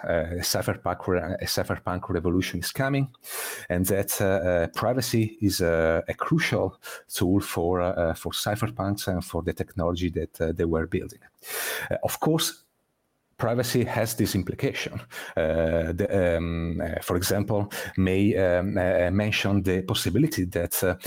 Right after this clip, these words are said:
uh, a market for, um, uh, for, um, um, killing people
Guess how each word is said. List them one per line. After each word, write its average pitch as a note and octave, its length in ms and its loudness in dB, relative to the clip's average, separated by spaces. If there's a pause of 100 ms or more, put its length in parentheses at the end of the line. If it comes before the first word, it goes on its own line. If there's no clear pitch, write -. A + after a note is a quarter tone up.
(280)
uh, F2 220 4
a G#2 60 2
market A#2 540 0
for, F#2 480 0
um, E2+ 540 2
uh, E2+ 260 -4
for, F2+ 340 0
um, E2+ 160 -2 (580)
um, E2 500 0 (120)
killing C3 300 2
people A2+ 440 0